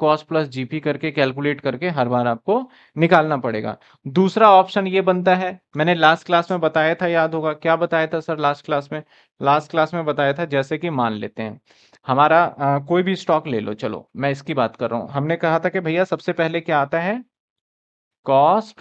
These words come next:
और फिर क्या जुड़ता है इसमें, प्रॉफिट, और फिर क्या बनता है ऐसे, सेल्स। आपको सेल्स तो गिवन है, कॉस्ट नहीं गिवन, तो इसको सौ मान लो, और प्रॉफिट कितना था, पच्चीस, तो ये कितना होगा,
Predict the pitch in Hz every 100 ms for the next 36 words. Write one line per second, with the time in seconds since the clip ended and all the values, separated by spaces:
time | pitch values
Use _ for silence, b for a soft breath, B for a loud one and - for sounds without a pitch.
0 | _ - 135 - 151 151 160 156 151 147
1 | 147 143 143 151 180 240 240 _ _ _
2 | _ _ _ _ 139 139 139 185 196 196
3 | 147 143 156 156 156 151 147 147 151 151
4 | 147 143 185 226 214 _ - 165 135 107
5 | 107 b b - 127 - 175 - 175 180
6 | - 190 185 202 214 196 185 - 143 170
7 | - 196 196 185 185 185 170 143 160 -
8 | 156 170 185 185 185 185 196 _ b b
9 | - 139 143 151 147 175 - 175 180 170
10 | 139 151 143 - 190 - 170 143 156 165
11 | 156 160 156 151